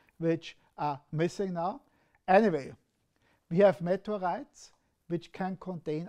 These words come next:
up to seven amino acids and also glycine. So there is, it's not unlikely that glycine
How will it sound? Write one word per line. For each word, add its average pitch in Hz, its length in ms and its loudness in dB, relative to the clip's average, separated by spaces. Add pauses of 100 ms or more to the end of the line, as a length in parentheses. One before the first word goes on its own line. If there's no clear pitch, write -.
up 151 240 -8
to 147 160 -14
seven 151 460 -10
amino 147 400 -10
acids 214 540 -12
and - 180 -12
also 143 360 -10
glycine. 175 580 -8
So - 80 -14
there 135 180 -10
is, 127 140 -10
it's 190 200 -16
not 185 300 -8
unlikely 143 540 -8
that 143 200 -14
glycine 143 440 -8